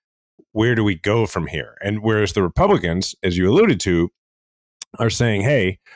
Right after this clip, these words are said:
we don't wanna keep putting money at this." And now, you know, they're trying to, uh, put it in with money for the border. They're trying to, you know, eh, but they,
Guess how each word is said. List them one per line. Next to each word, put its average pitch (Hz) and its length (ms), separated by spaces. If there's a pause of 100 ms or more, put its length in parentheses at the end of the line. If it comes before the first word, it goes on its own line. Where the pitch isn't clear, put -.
(180)
we 123 100
don't 143 140
wanna 135 160
keep 123 300
putting 107 240
money 104 260
at 95 140
this." 92 300
And 107 180
now, 101 160
you 98 200
know, 85 120
they're 90 140
trying 101 300
to, 90 240 (400)
uh, 85 220 (760)
put 104 120
it 98 100
in 98 200
with 90 340
money 104 200
for - 120
the 85 80
border. 117 640
They're 95 100
trying 107 240
to, 90 140
you 110 80
know, 87 140 (640)
eh, 143 160
but 139 160
they, 151 180